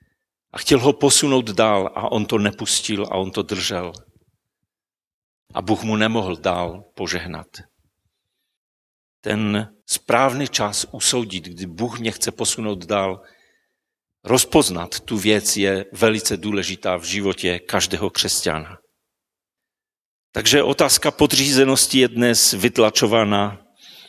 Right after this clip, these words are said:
a každý se chce prosadit, aby získal svoji pozici. Takový je ten svět.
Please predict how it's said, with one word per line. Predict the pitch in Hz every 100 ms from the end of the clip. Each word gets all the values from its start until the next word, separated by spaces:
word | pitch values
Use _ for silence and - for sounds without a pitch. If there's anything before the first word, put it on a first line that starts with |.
| _ _ _
a | - 104 98 95 104 90 - _ _ _ _
každý | - 127 135
se | 123 117
chce | - 120
prosadit, | - - 120 - 110 95 78 - - -
aby | 95 92 101 95 95
získal | - 104 - 90 80
svoji | - - 85
pozici. | 80 - 80 82 - - - _ _ _ _ _
Takový | 117 - 131 127
je | 113
ten | 107 98
svět. | - 110 95 -